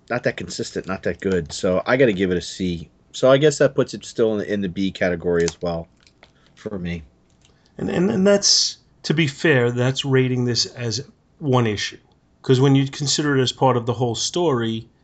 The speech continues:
Speaker 2: you know, if we, if we were rating the entire Korvac saga, you'd, you'd be more forgiving of the art in this book because other art in the story has been good enough to,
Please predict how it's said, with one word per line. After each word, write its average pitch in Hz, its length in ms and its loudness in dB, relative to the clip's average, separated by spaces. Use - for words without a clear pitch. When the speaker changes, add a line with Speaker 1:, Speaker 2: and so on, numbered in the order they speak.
Speaker 2:
you 139 80 -4
know, 139 40 4
if 127 80 -2
we, 143 220 4
if 135 100 -6
we 151 80 4
were 147 80 4
rating 143 280 4
the 131 80 4
entire 127 340 2
Korvac 120 540 -4
saga, 117 680 -2
you'd, 143 220 0
you'd 135 220 -2
be 139 100 4
more 131 160 6
forgiving 123 420 -2
of 113 100 -6
the 117 100 -6
art 117 180 0
in 107 100 -2
this 110 160 -2
book - 300 -6
because 113 340 -4
other 117 240 2
art 113 200 -2
in 117 80 -8
the 110 40 -6
story 110 380 -4
has 98 140 -6
been 107 180 -4
good 110 160 0
enough 107 440 -4
to, 101 440 -4